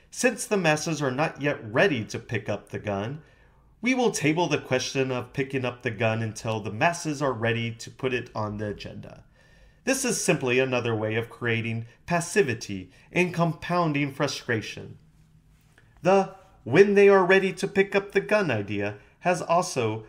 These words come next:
been expressed by others on the left. Even some avowed Marxists have reflected views that represent an accommodation to, rather than a struggle against, this concept.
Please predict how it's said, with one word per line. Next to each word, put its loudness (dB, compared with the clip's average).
been 2
expressed -4
by 2
others 0
on -4
the -6
left. -10
Even 0
some 0
avowed 2
Marxists -4
have -6
reflected -6
views -4
that 6
represent 2
an 2
accommodation 0
to, -2
rather 4
than 0
a 0
struggle 0
against, -6
this 0
concept. -6